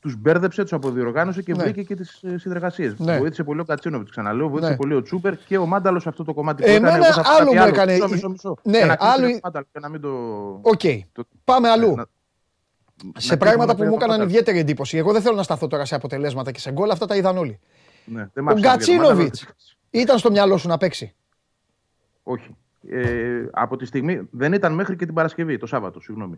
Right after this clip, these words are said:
Speaker 2: Α.
Speaker 1: Από τη στιγμή που τον πήρε
Speaker 2: Ναι.
Speaker 1: στην αποστολή, εγώ δεν περίμενα ότι ήταν στην αποστολή. Φα-, ε, ήξερα ότι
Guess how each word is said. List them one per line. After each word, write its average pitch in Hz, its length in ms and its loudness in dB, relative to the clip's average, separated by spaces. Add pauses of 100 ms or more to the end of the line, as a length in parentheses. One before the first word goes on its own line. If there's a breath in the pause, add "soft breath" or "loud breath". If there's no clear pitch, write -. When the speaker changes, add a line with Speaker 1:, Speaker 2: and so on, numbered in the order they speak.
(120)
Speaker 2:
Α. 196 220 4
Speaker 1:
Από 123 160 -4
τη 120 80 -12
στιγμή 165 260 -10
που 175 100 -16
τον 120 200 -4
πήρε 110 400 -2
Speaker 2:
Ναι. 170 320 2
Speaker 1:
στην - 160 -12
αποστολή, 107 340 -8
εγώ 165 140 0
δεν 190 120 0
περίμενα 107 340 -2
ότι 92 100 -10
ήταν 95 120 -12
στην 92 120 -16
αποστολή. 98 480 -8
Φα-, - 200 -10
ε, 95 180 -6
ήξερα 190 500 0
ότι 143 240 -12